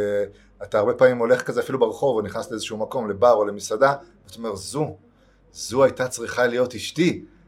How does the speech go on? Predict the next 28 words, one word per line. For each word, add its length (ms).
אבל 160
לא 100
רק 160
בקטע 260
של 160
משיכה, 340
אתה 160
באמת 600
יכול 260
לתכנן, 460
לתכנן 400
ולדמיין 360
את 80
החיים 260
שלכם 340
ביחד. 340
זה 140
בוודאי 400
קורה 220
לך 160
בכיתה 440
בבית 220
הספר, 500
בתיכון, 600
בצבא, 560
באוניברסיטה, 680
במקום 360
העבודה. 440